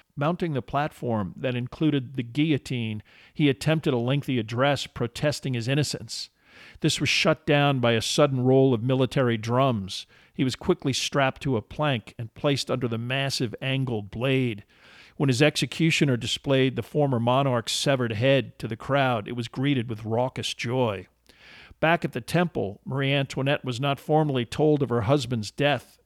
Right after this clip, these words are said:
but the noise and tumult from the street down below told her and her family everything they needed to know. From that day on, she received and wore black mourning clothes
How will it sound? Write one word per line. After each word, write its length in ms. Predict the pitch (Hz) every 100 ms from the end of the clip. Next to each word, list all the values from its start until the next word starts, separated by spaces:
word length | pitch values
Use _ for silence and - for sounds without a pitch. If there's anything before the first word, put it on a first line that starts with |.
| _
but 140 | 131
the 60 | 123
noise 500 | 120 127 147 143 117
and 120 | 117
tumult 520 | - 165 151 110 - -
from 220 | _ 135
the 40 | 110
street 380 | - 156 143 -
down 240 | 131 123
below 440 | 110 117 135 117 - - -
told 320 | - 147 131 -
her 220 | 147 139
and 140 | 117
her 80 | 110
family 420 | - 139 127 117
everything 600 | 127 143 131 - 117 104
they 160 | 113 123
needed 280 | 123 123 107
to 100 | 117
know. 420 | 104 120 113 92 - _ - - -
From 220 | - 139
that 240 | 139 151 -
day 180 | 143
on, 460 | 127 143 135 104 92 -
she 180 | - 139
received 560 | 120 - 151 147 135
and 100 | 117
wore 240 | 113 135 123
black 440 | 113 117 135 -
mourning 400 | 120 135 143 127
clothes 580 | - 120 101 92 -